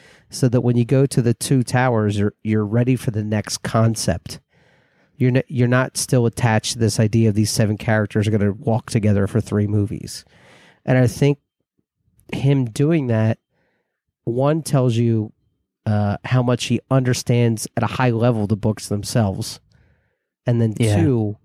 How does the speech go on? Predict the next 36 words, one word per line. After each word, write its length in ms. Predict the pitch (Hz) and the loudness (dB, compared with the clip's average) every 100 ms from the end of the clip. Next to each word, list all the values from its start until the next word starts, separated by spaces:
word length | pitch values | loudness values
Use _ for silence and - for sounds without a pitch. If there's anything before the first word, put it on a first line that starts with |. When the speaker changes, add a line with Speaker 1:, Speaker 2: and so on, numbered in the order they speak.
| _ _ _ _ _ _ _ _ _ _ - | _ _ _ _ _ _ _ _ _ _ 0
Speaker 1:
at 180 | 127 | 0
what 240 | 123 127 120 | 0 -2 0
high 200 | 117 123 | 2 2
level 300 | 117 117 120 | 2 2 2
he 120 | 113 | 2
is 140 | 113 113 | 2 2
of 140 | 101 | 0
a 60 | 104 | -2
storyteller 880 | - 160 165 147 - 104 104 104 104 | -4 -2 0 0 0 0 0 -2 -2
to 80 | - | -4
be 100 | 113 | 0
able 160 | 120 117 | 0 0
to 80 | 113 | -2
take 280 | - 143 | -2 -2
something 340 | - 135 123 117 | -2 -2 0 0
that's 140 | 107 | 0
very, 420 | 120 113 127 143 127 | 0 0 2 2 0
a 200 | - 117 | 0 0
very 300 | 113 131 131 | 0 0 0
meandering 840 | 123 131 131 131 139 123 113 107 | 0 -2 0 0 2 0 -2 -4
set 220 | - 120 | -2 -2
of 100 | 101 | 0
books 460 | 113 117 - - - _ _ _ _ _ _ | 0 -2 -4 -12 -14 _ _ _ _ _ _
and 240 | 117 113 107 | 0 0 -2
to 260 | - 117 | -2 0
make 420 | 107 110 120 123 - | 0 0 0 0 0
them 320 | 123 113 104 | 0 2 -2
feel, 600 | - - 139 143 117 110 | -10 -4 2 4 2 2
and 200 | 123 117 | 0 0
some 160 | - 202 | -2 -2
people 200 | 143 107 | -2 0
joke 300 | 113 101 - | 0 0 0
that 100 | 104 | -2
it's 120 | - | 0
all 100 | 104 | 0
about, 260 | 104 104 | 0 -2